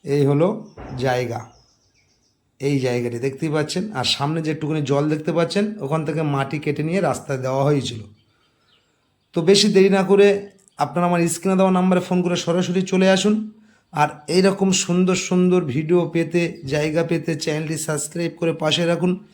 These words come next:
নিত্য নতুন ভিডিও বন্ধুরা সবার আগে পেয়ে যাবেন। আর আপনার আত্মীয় স্বজনের মধ্যে ভিডিওটি ছড়িয়ে দেবেন বন্ধুরা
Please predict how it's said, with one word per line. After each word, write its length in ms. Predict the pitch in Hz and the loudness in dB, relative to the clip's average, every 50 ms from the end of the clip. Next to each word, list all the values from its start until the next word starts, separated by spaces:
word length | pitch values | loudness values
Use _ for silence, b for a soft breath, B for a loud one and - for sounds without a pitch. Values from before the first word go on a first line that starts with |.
| b b b b b b - | b b b b b b -4
নিত্য 260 | 160 165 160 165 160 180 165 | -4 -4 -4 -2 -2 0 0
নতুন 200 | 160 147 156 160 156 143 135 | 0 0 -2 -2 -2 0 0
ভিডিও 220 | 147 151 156 160 151 151 | 0 0 0 0 -2 -2
বন্ধুরা 260 | 151 151 147 151 143 - - | -2 -2 -2 -2 -2 -2 -2
সবার 220 | 151 151 170 165 | -2 -2 0 0
আগে 160 | 170 165 170 175 - | 2 0 0 0 0
পেয়ে 160 | 175 170 170 170 175 | 0 0 2 2 2
যাবেন। 220 | 175 175 190 185 185 - B B B B B B B B _ - | 2 2 2 0 -2 -4 B B B B B B B B _ -8
আর 160 | 143 143 147 - - 151 | -4 -4 -2 0 0 0
আপনার 340 | 151 139 147 160 160 160 156 147 147 - - - - _ _ - 147 - | 0 0 -2 -2 0 0 -2 -2 -6 -10 -16 -20 -20 _ _ -6 -4 -4
আত্মীয় 340 | 156 - - - 190 185 156 131 | -4 -4 -4 0 2 2 2 2
স্বজনের 340 | 156 151 156 165 160 156 156 156 | 0 0 0 0 0 0 0 -2
মধ্যে 180 | 156 151 151 143 127 | -2 -2 -2 -2 0
ভিডিওটি 360 | 135 139 147 147 143 143 143 - - - | 0 0 0 0 0 -2 -2 -4 -4 -6
ছড়িয়ে 300 | - - 147 151 156 156 143 143 | -4 -2 0 2 2 2 2 2
দেবেন 180 | 139 139 139 139 131 | 2 2 0 0 -2
বন্ধুরা 300 | 127 131 127 127 131 | -4 -4 -4 -4 -4